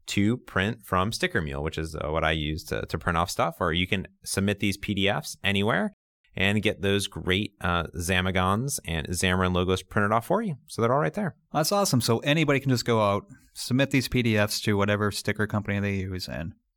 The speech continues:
Speaker 1: Yep.
Speaker 2: get five thousand Xamarin stickers.
Speaker 1: That's right. And we're also working really hard with the dot net Foundation in multiple aspects, uh, the dot net and Xamarin team,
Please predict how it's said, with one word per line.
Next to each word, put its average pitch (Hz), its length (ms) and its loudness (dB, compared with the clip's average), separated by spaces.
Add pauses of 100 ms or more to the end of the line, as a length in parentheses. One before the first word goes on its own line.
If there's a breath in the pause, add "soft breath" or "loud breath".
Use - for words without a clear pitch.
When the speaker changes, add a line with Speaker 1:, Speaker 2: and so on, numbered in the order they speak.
(140)
Speaker 1:
Yep. - 100 -16 (180)
Speaker 2:
get 98 200 0
five 101 220 2
thousand 98 380 2
Xamarin 92 520 -4
stickers. - 640 -6
Speaker 1:
That's 95 160 0
right. 202 180 0
And 107 120 0
we're 113 120 2
also 147 320 0
working 117 360 0
really 101 240 2
hard 90 400 0
with - 80 -2
the 98 80 2
dot 87 240 0
net 85 160 0
Foundation 98 480 0
in 85 100 0
multiple 95 640 -2
aspects, - 640 -2
uh, 80 240 0
the 82 140 0
dot 82 180 0
net 82 140 2
and 78 100 0
Xamarin 101 340 2
team, 82 280 -2